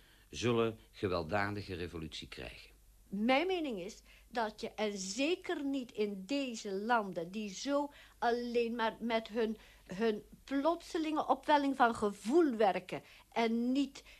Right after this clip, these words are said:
Speaker 2: eh, dat, dat dat geen oplossing is voor Zuid-Amerika... En Camilo Tro-, Torres, die sociologie gestudeerd heeft... die een Colombiaan was, die dus zijn, zijn volk tot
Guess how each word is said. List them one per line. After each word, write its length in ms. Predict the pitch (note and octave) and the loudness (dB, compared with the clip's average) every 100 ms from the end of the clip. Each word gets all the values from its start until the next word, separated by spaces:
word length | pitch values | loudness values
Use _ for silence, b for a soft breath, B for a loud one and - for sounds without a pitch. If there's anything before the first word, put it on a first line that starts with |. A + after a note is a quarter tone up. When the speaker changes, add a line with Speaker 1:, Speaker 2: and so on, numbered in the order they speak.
| b | b
Speaker 2:
eh, 120 | G#3+ G3 - | 0 0 0
dat, 240 | A#3+ A#3 A3 | 0 0 0
dat 180 | A3+ - | -2 2
dat 260 | - D#4+ - | 2 2 0
geen 540 | - - F4+ F4 F4+ | -10 -2 0 0 -2
oplossing 720 | - E4 D#4+ D#4+ D#4+ E4 C#4 | 0 0 2 0 0 -6 -8
is 380 | - C4+ - - - _ | -6 -8 -8 -14 -18 _
voor 440 | - G#3 C#4 D#4 D4+ | -12 -4 0 0 0
Zuid-Amerika... 920 | D#4+ C#4+ C#4+ C#4 D4 B3 F3+ - E3 B B B B - | 2 0 2 -2 0 0 -2 -4 -8 B B B B 2
En 280 | C4+ F4+ G4 | 4 4 2
Camilo 560 | - F4+ D#4+ D#4 D4+ C#4+ | 0 0 2 0 -2 -6
Tro-, 320 | - C4 E3+ | -2 0 0
Torres, 460 | - B3 F#3+ D#3 - B B | 0 2 2 -2 -10 B B
die 460 | G3 G#3+ D4 F4 - - | -8 0 2 0 -4 -14
sociologie 960 | - D4+ D4 C4+ A#3+ G3+ - - G4 | -8 -6 -4 0 2 2 2 2 2
gestudeerd 680 | F#4+ F4+ - D#4+ C4+ G3+ F#3+ | 2 -4 -2 -2 0 0 -2
heeft... 340 | F3 D#3+ - - | -8 -8 -14 -20
die 280 | - G3+ B3 | -10 -6 -6
een 200 | - G#3 | -6 -8
Colombiaan 1120 | - A3 G#3 G3 F#3+ F3+ F#3+ G3+ D4 D#4+ D#4+ B3+ | -2 0 2 2 0 -6 -6 0 2 2 0 2
was, 440 | C#4 G3+ - - b b | 2 2 -4 -12 b b
die 260 | G3 A#3+ G3 | -4 -2 0
dus 260 | G3+ F#3 - | -2 -2 -6
zijn, 280 | F#3 D#3 - | -6 -6 -8
zijn 520 | D#3+ A#3 G#3 F3 D#3 D#3 | -6 2 2 0 -8 -8
volk 480 | G3 D4 C#3+ - - b b b b | 0 2 2 -6 -20 b b b b
tot 340 | - G3+ - | 2 2 0